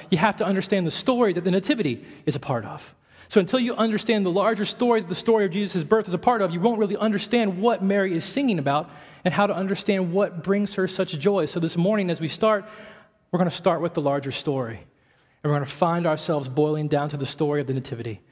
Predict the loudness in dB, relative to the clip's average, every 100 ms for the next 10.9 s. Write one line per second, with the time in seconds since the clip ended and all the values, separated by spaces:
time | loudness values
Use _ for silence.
0 | _ _ _ -2 0 0 -2 -2 -2 -2
1 | -2 0 0 -2 -4 -4 -2 -2 -4 -4
2 | -2 -2 -2 -4 -4 -6 -2 -2 -2 -2
3 | -4 -2 -2 -2 -4 -2 -2 0 -2 -2
4 | -4 -2 -2 -2 -4 -4 -2 -2 -4 -6
5 | -14 -8 -2 -2 -2 -2 -4 -4 -4 -4
6 | -4 -4 -4 -4 -6 -4 -6 -8 -20 _
7 | -20 -20 -20 _ -2 0 -4 -12 -20 _
8 | -20 0 2 2 2 2 0 -6 -6 -8
9 | -8 _ _ _ -6 0 0 0 -2 -2
10 | -2 -2 -2 -2 -2 -4 -4 -6